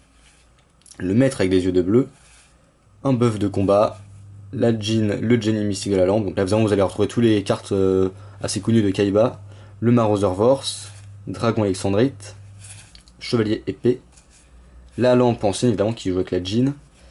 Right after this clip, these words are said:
Le dragon tigre. Le dragon Kim, euh, Kid Modo, pardon. Le roi des marais, évidemment, pour la fusion. Le chevaucheur des vents de tempête, qui est un synthoniseur.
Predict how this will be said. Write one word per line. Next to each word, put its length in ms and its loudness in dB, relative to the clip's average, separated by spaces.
Le 160 2
dragon 340 0
tigre. 500 -2
Le 80 -8
dragon 320 0
Kim, 480 -8
euh, 80 -2
Kid 280 -2
Modo, 300 2
pardon. 360 -2
Le 140 -2
roi 180 2
des 120 2
marais, 220 2
évidemment, 180 0
pour 140 -4
la 80 0
fusion. 400 -4
Le 520 4
chevaucheur 720 2
des 160 0
vents 120 0
de 100 2
tempête, 340 -2
qui 80 -8
est 40 -8
un 20 -8
synthoniseur. 640 -4